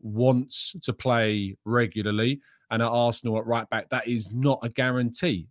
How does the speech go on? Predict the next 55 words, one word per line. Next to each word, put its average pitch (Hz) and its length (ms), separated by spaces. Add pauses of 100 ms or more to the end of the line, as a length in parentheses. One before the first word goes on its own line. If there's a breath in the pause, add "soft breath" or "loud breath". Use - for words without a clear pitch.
Uh, 101 180
Jurrien 113 440
Timber 117 300
coming 110 340
in 113 100
offers 113 320
us 101 140
something 110 380
in 104 80
that 107 200
role, 110 300
as 98 140
well 110 120
as 104 140
the 104 80
right-sided 101 500
centre-back 107 540
position. 113 400 (320 loud breath)
We've 110 180
already 117 260
got 110 240
Ben 113 200
White, 110 300
Tomiyasu. 107 680 (340 loud breath)
However, 180 280
what 185 160
I 202 40
would 196 200
say 180 240
is 156 120
that 165 100
I 156 60
think 175 180
that 160 100
there 151 200
is 139 100
scope 147 320
for 139 80
Tomiyasu 143 720
to 135 80
operate 131 380
maybe 127 280
more 127 260
on 123 120
the 113 80
left-hand 143 580
side 170 360
this 175 180
season. 185 460
I 202 100
think 120 180
we 117 100
might 107 240
see 113 220
that 101 240